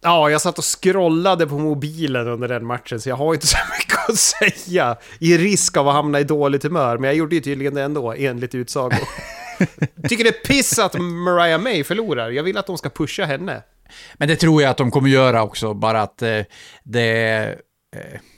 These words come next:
Speaker 2: är väl fortfarande liksom den här vågen av att Thunder Rosa har kommit tillbaka, så då så försöker de rida på den lite grann. Men Thun-,
Speaker 1: Jag vill bara
Speaker 2: men
Speaker 1: s-, nej, fortsätt, förlåt.
Speaker 2: Nej, men Mariah May, eh,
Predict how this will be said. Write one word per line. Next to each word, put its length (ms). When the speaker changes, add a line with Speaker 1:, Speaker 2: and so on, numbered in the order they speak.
Speaker 2:
är 100
väl 160
fortfarande 720
liksom 600
den 100
här 60
vågen 500
av 200
att 260
Thunder 220
Rosa 240
har 80
kommit 300
tillbaka, 640
så 180
då 280
så 460
försöker 340
de 320
rida 320
på 100
den 220
lite 180
grann. 280
Men 140
Thun-, 180
Speaker 1:
Jag 80
vill 120
bara 120
Speaker 2:
men 60
Speaker 1:
s-, 140
nej, 120
fortsätt, 340
förlåt. 280
Speaker 2:
Nej, 180
men 120
Mariah 340
May, 400
eh, 540